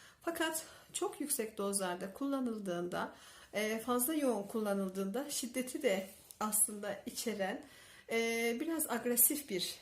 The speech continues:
renktir ve, e, çok böyle patlayan, dikkat çeken bir renktir. Bu yüzden kırmızının mümkün olduğu kadar objelerde ve oranlı kullanmasını tavsiye ederim. Özellikle koltuklarınızda, e, halılarda, yani böyle çok büyük objelerde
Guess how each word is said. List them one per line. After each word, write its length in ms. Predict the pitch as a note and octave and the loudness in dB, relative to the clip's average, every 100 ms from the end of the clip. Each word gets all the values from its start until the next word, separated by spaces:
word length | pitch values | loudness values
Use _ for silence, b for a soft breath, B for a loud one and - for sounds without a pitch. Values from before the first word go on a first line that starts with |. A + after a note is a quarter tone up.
| - | -6
renktir 480 | F#3+ G3 - D4 C4+ | -4 -4 -4 -4 0
ve, 180 | D4 D4 | 0 0
e, 140 | A3+ | -2
çok 260 | A3+ B3+ - | -2 -4 -2
böyle 140 | A3 | -2
patlayan, 580 | B3 A3 - F#3+ F#3+ A3 | -4 -8 -4 -2 -2 -4
dikkat 280 | G3+ A#3 A3 | -6 -10 -6
çeken 360 | F#3+ F3 F3+ | -6 -6 -6
bir 80 | F3 | -6
renktir. 400 | E3 F3 - C4+ B B B B - | -6 -8 -8 -8 B B B B 0
Bu 80 | E4+ | 4
yüzden 380 | D#4 C4 A#3+ | 4 2 0
kırmızının 720 | - C#4+ C#4 C4+ C4+ B3 A#3+ - | -4 -2 0 0 2 0 -2 -4
mümkün 340 | A#3+ B3+ B3+ C#4+ | -4 -2 -2 -2
olduğu 420 | C#4 C#4 D4 D#4 | -2 -2 -4 -6
kadar 460 | D4+ A3 E3 E3 - B B B - | -4 -4 -4 -6 -12 B B B 0
objelerde 680 | B3 B3+ C#4 C4+ C4+ D#4+ D4+ | 2 2 0 0 0 0 0
ve 160 | - | 0
oranlı 440 | A#3 B3 A#3+ A#3 A#3 | 0 0 0 -2 -4
kullanmasını 800 | G3+ F#3+ F3+ F3 F#3 F3+ D#3+ - - | -4 -2 -2 -2 0 0 -4 -8 -12
tavsiye 540 | - F#3+ G3 - F3 | -8 -2 0 0 -2
ederim. 320 | F3+ F#3 - - B B B | -4 -4 -6 -10 B B B
Özellikle 540 | A#3 C#4 C#4 C#4+ C#4+ C#4+ | 0 2 2 0 -4 -4
koltuklarınızda, 1160 | B3+ A#3+ - - A#3 A3 G#3 G3+ - F3+ F#3+ B B B B B | -6 -6 -8 -2 0 0 0 0 2 0 -4 B B B B B
e, 580 | G3+ G#3+ G#3+ G#3+ G#3+ A3+ - B | -2 0 2 0 -2 -2 -6 B
halılarda, 720 | - A3+ A3+ G#3+ G#3 G3 E3+ | -2 0 0 0 -2 -2 -4
yani 240 | F#3+ F#3+ G3+ | -4 -4 -2
böyle 140 | G#3+ | -4
çok 320 | A3 C#4 - | -4 -6 -6
büyük 200 | A3 A3 | -8 -4
objelerde 720 | G#3+ G3 F#3+ F3+ F#3 G#3+ B3 | -4 -2 -4 -4 -4 -4 -6